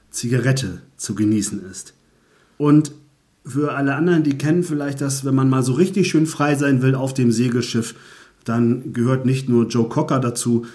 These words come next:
sondern garantiert auch noch eine Flasche, ihr wisst schon was. Und da müssen wir uns dann ja auch gar nicht mehr wundern,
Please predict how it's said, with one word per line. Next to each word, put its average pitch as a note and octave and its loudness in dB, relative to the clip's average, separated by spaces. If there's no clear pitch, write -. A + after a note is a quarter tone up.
sondern B2 0
garantiert A2 -2
auch G#2 -8
noch G#2 -4
eine A2 0
Flasche, G#2 -8
ihr A2+ -2
wisst - -6
schon F#2 -18
was. - -20
Und B2 2
da C3+ 6
müssen C#3+ 6
wir C3+ 0
uns C3+ -2
dann B2+ -4
ja A#2+ -4
auch - -12
gar A#2 -2
nicht A#2+ -2
mehr A2 0
wundern, C#3+ 4